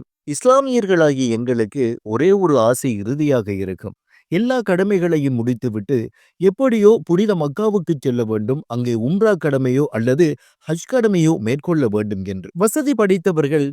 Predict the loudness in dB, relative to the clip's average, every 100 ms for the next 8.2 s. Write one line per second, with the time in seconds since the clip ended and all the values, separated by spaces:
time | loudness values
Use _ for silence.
0 | -4 -4 -2 -2 -2 -2 -2 -2 -2 0
1 | -2 -2 -4 -2 -2 -2 0 -2 -4 -8
2 | -6 -4 -2 -2 -6 _ -2 4 6 6
3 | 4 4 4 2 0 -2 -4 -4 -2 0
4 | -2 -2 -2 -2 -2 -6 -4 -4 -2 -4
5 | -6 -4 -4 -4 -6 -4 -2 -2 0 -2
6 | -2 -4 -4 0 0 -2 -4 -6 -4 -4
7 | -2 -2 -2 -6 -10 -8 -6 -8 -6 -6
8 | -8